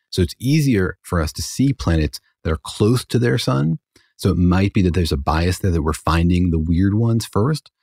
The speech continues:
But they don't think so. They think they've accounted for that effect,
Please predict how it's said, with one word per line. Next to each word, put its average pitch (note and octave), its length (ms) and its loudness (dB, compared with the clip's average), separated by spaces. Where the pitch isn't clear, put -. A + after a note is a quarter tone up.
But G#2+ 100 2
they C#3+ 80 4
don't D3 140 2
think B2+ 160 2
so. - 120 -2
They E2+ 120 2
think C3 180 2
they've G2 240 0
accounted G2+ 400 0
for E2 140 -2
that D#2 160 0
effect, D#2+ 400 -4